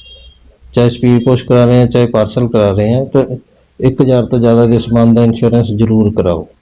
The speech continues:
ਬੁਕਿੰਗ ਦੇ ਟਾਈਮ ਸਾਨੂੰ ਨਹੀਂ ਪਤਾ ਹੁੰਦਾ ਕਿ ਉਸ ਦੇ ਅੰਦਰ ਮਹਿੰਗਾ ਸਮਾਨ ਹੈ ਜਾਂ ਸਸਤਾ ਸਮਾਨ ਹੈ, ਕਾਗਜ਼ ਹੈ ਜਾਂ ਕੋਈ ਕੱਪੜਾ ਹੈ। ਇਹ ਤਾਂ <clears throat> ਖੁਦ ਸਾਡੇ ਕਸ-, ਵੈਲਿਊਏਬਲ ਕਸਟਮਰ ਨੂੰ ਚਾਹੀਦਾ ਹੈ ਕਿ ਉਹ ਸਾਨੂੰ ਦੱਸੇ ਕਿ ਮੈਂ ਮਹਿੰਗਾ ਸਮਾਨ ਭੇਜਣਾ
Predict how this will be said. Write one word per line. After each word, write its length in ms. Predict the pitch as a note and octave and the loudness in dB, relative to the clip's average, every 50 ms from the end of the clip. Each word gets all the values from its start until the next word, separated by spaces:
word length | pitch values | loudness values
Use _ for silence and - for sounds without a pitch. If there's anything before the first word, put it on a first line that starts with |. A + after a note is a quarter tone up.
| - - D3 | -2 0 2
ਬੁਕਿੰਗ 320 | C#3 C3+ C#3 E3 E3 E3+ | 2 2 2 2 2 4
ਦੇ 120 | D#3+ E3 D#3+ | 2 2 0
ਟਾਈਮ 220 | D#3+ D3+ D3 D3 | 0 0 0 0
ਸਾਨੂੰ 320 | C#3+ D#3 C3+ C#3 C#3 C3+ | 0 0 0 2 2 2
ਨਹੀਂ 180 | C3+ C3 C#3 B2+ | 4 2 2 2
ਪਤਾ 220 | B2 A#2 A#2 C3 | 0 0 0 2
ਹੁੰਦਾ 240 | B2+ A#2+ A#2 B2 C3 | 2 2 4 2 2
ਕਿ 100 | C3 C#3 | 2 2
ਉਸ 220 | C#3 B2+ B2 A#2+ B2+ | 0 0 0 -2 -2
ਦੇ 80 | B2 | -2
ਅੰਦਰ 260 | A#2+ A#2+ A#2 A#2+ A2+ A2 - - - _ - A#2+ | 0 0 0 0 -2 -4 -8 -14 -20 _ -2 0
ਮਹਿੰਗਾ 320 | A#2 A#2 B2+ C3+ C#3 C3+ | 2 2 2 2 2 0
ਸਮਾਨ 400 | C3 - A2+ A#2 A#2 A#2 A#2 A#2+ | 0 0 -2 0 0 0 0 0
ਹੈ 80 | A#2+ A#2+ | 0 0
ਜਾਂ 120 | B2 A#2 | 0 -2
ਸਸਤਾ 360 | A2 A2 G#2+ G2+ - - A#2 | -2 -2 -6 -6 -2 -2 -2
ਸਮਾਨ 360 | A#2 - A2 A#2 A#2 A#2 A#2 A#2 | -2 -2 -2 -2 0 0 2 2
ਹੈ, 120 | A#2 A2+ | 0 -2
ਕਾਗਜ਼ 440 | A2+ - G#2+ G2+ G#2 G#2 A2 A2 A2 | -2 -2 -2 -2 0 0 -2 0 0
ਹੈ 180 | A2 A2+ A2 | 0 0 0
ਜਾਂ 140 | A2 A2 G#2+ | 0 0 -2
ਕੋਈ 220 | G#2+ - A#2+ A2 A2 | -2 -2 -4 -4 -2
ਕੱਪੜਾ 400 | - A2 - - A2+ A2+ A2+ G#2+ | -2 -4 -2 0 0 0 2 0
ਹੈ। 140 | G2+ G2+ G#2 G#2+ G2+ - - _ _ _ _ _ _ _ _ _ _ _ _ _ _ _ _ - - - | 0 -2 -6 -8 -12 -20 -20 _ _ _ _ _ _ _ _ _ _ _ _ _ _ _ _ -12 -4 0
ਇਹ 160 | C#3 C#3+ C#3 | 0 0 2
ਤਾਂ 200 | C3+ C#3+ C#3 C#3 - - _ _ _ _ _ _ - | 0 -4 -6 -6 -8 -12 _ _ _ _ _ _ -4
<clears throat> 480 | - - - - E3+ - - - - - | 0 0 2 2 0 -2 -4 -8 -10 -4
ਖੁਦ 220 | - D#3 D#3+ D3 | 0 0 0 0
ਸਾਡੇ 320 | A#2+ - B2 A#2+ B2+ C3 B2 | -2 -2 -2 -2 -2 -2 -2
ਕਸ-, 380 | - B2 A#2+ - - - C#3+ C#3 | -2 -4 -4 -4 -12 -10 -4 0
ਵੈਲਿਊਏਬਲ 440 | B2+ B2 A#2+ B2 C#3 C3+ C3 C#3 C#3 | 0 2 2 2 2 2 2 0 0
ਕਸਟਮਰ 420 | - C3 B2 - - C3 C#3 C#3+ | -2 -4 -4 -4 -6 -4 -2 -2
ਨੂੰ 220 | C3 C3+ C#3+ C3+ | 0 0 0 0
ਚਾਹੀਦਾ 380 | C3+ C3 B2+ C3+ C3+ C3 C3+ C3 | 2 0 2 2 2 2 4 2
ਹੈ 140 | B2+ C3 C3 | 2 2 0
ਕਿ 180 | B2+ - C3+ | 0 0 0
ਉਹ 200 | C3 B2+ B2 B2 - - _ _ - - | 0 0 0 -2 -8 -20 _ _ -4 -2
ਸਾਨੂੰ 260 | A#2 A#2+ B2 A#2+ A2+ | 0 2 2 2 2
ਦੱਸੇ 280 | A#2 A2+ A2+ - C3 B2 | 2 0 0 0 0 0
ਕਿ 100 | A#2+ C3 | 0 0
ਮੈਂ 180 | A#2+ A#2+ A#2+ | 0 2 2
ਮਹਿੰਗਾ 280 | A2+ A#2 B2 C3+ C3+ C#3 | 2 2 2 2 2 0
ਸਮਾਨ 300 | B2+ - B2 A#2+ A#2+ A#2+ | 0 0 -2 -2 -2 0
ਭੇਜਣਾ 440 | A#2 A#2+ A2 G2 G2+ G#2 A2 A2 | 0 0 -2 -2 -2 -4 -4 -4